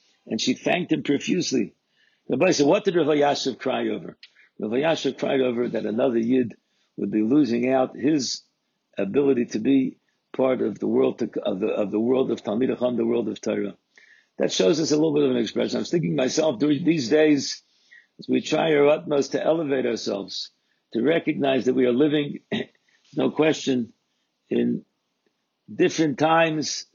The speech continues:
something that we've never ever imagined would have happened. But we also always have to recognize, the, keep our eye on the ball. What are we searching for? We wanna elevate ourselves.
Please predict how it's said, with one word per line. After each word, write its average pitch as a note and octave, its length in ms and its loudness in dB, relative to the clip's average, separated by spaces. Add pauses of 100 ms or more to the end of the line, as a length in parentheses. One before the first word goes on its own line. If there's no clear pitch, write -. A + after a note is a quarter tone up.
(120)
something D3+ 320 -2
that B2+ 60 -2
we've C3+ 220 4
never C#3 260 0
ever C3+ 240 0
imagined B2+ 440 -2
would B2 100 0
have A2 80 -2
happened. A#2+ 400 -6 (560)
But - 100 -4
we A#2+ 120 2
also D#3 300 0
always D#3 300 0
have D3+ 160 0
to C3+ 100 -2
recognize, C#3+ 560 -2
the, - 200 -8 (140)
keep - 160 -2
our C3+ 120 0
eye D3 220 2
on C#3+ 80 2
the C3+ 60 2
ball. C3+ 460 0 (500)
What C3+ 260 0
are D3+ 40 4
we C#3+ 340 2
searching C#3+ 440 0
for? G2 360 -6 (360)
We - 80 -2
wanna A#2+ 180 0
elevate C3+ 420 2
ourselves. B2 640 0